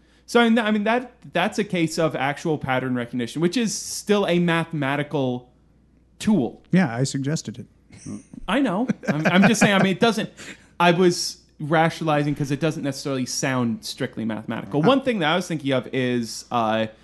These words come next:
Speaker 1: modular arithmetic. We
Speaker 2: Mm.
Speaker 1: use modular arithmetic every day. And why is that?
Speaker 2: I, everyone who listens to this knows why.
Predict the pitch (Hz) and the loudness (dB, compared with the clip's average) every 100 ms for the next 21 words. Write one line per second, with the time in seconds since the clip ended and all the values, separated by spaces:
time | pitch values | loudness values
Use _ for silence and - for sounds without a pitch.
0 | _ 143 156 160 156 139 120 113 - - | _ 2 2 2 0 0 0 -2 -6 -10
1 | - - - - _ _ _ _ - 156 | -12 -18 -20 -20 _ _ _ _ -4 0
2 | 196 202 147 139 160 185 180 165 147 160 | 2 2 2 2 2 0 0 0 -2 -4
3 | 139 147 - _ - 139 131 131 117 - | -4 -4 -4 _ 0 0 2 0 0 -6
4 | - _ _ - _ _ - 120 110 120 | -10 _ _ -20 _ _ -6 -4 -2 0
5 | 139 165 196 226 - - _ _ _ _ | 0 0 0 -2 -4 -18 _ _ _ _
6 | _ _ _ _ _ - 139 _ - - | _ _ _ _ _ -10 -10 _ -20 -20
7 | - 170 165 156 147 143 135 131 - 120 | -6 2 6 8 8 6 4 2 0 -4
8 | 113 110 - 120 104 95 95 - 113 101 | -4 -8 -2 -2 -2 -8 -12 -12 -10 -10
9 | 90 - | -12 -16